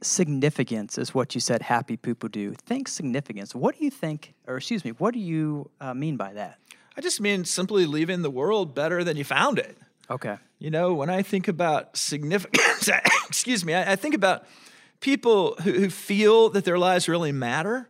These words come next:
Speaker 1: Yeah.
Speaker 2: are the happiest people I've ever met. I-, if you ask somebody, "What is your life's mission? What are you doing to make the world a better place?"
Speaker 1: Yeah.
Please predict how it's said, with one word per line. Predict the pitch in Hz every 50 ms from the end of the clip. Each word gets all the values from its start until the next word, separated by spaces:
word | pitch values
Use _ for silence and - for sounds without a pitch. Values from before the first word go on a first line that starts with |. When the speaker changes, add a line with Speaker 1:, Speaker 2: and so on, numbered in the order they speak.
| _ _ -
Speaker 1:
Yeah. | 104 98 - - _ _ _ _ -
Speaker 2:
are | - 185 190
the | 185
happiest | 202 180 185 - 185 175 165 - -
people | - 175 - - 147
I've | 151 147 147
ever | 156 147 139 147
met. | 143 151 180 185 143 95 - _ _ _ _ - -
I-, | 165
if | 160 - 170 160 -
you | 196 240 262 254
ask | 226 220 214 208 -
somebody, | - 180 156 143 123 135 135 123 123 123 _ _ _ _ _ _ _ _ _ _ _ _
"What | - - 131 160 202 226 220
is | 226 - -
your | 170
life's | 147 143 151 156 147 - -
mission? | 131 127 127 123 - 143 113 117
What | - - 139 156 190 202
are | 202 185
you | 165 151 139 151 170 175 170 156
doing | 143 135 - - 147 151 151 151 170 160 165 170
to | - 160
make | 139 143 135 -
the | 135
world | 123 127 127 131 143 143 156 151 -
a | 135
better | 139 147 151 143 143
place?" | - 180 151 156 160 - -
Speaker 1:
Yeah. | 107